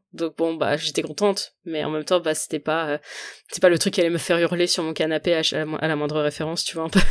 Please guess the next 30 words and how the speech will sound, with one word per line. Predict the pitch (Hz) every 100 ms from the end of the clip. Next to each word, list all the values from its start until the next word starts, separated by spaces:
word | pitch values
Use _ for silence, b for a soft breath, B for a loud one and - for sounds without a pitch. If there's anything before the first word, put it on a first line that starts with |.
| -
<laughs> | 262 285 269 262 277 - B B B B -
Mais | 202 196
c'est | 220
vrai | 262
que | 277
je | 240
suis | 208
plutôt | 214 302
d'accord | 233 233
sur | 240 185
le |
côté | 185 180 185
émotion. | 185 180 226 -
En |
fait, | 185 240
il |
y | 185
a |
un | 160
truc | 214
qui | -
me | 196
dérange, | 180 180 196 -
c'est | 170
que | - 156 B B B -
on | 185
fait | 208
revenir | 190 214 240
des | 196
personnages | 185 - 190 202 190 -